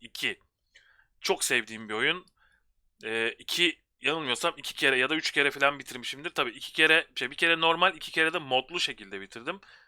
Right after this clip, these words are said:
E, fan yapımın bir modu var. İnternetten bulabiliyorsunuz.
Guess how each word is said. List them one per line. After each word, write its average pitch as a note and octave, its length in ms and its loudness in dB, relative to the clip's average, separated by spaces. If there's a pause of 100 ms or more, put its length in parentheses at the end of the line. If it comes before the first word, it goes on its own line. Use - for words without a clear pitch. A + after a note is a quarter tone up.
(120)
E, G#2+ 120 -6
fan C#3+ 220 6
yapımın C#3+ 400 2
bir C#3+ 80 2
modu B2+ 340 -4
var. C#3+ 200 2 (360)
İnternetten B2+ 540 2
bulabiliyorsunuz. E3+ 760 0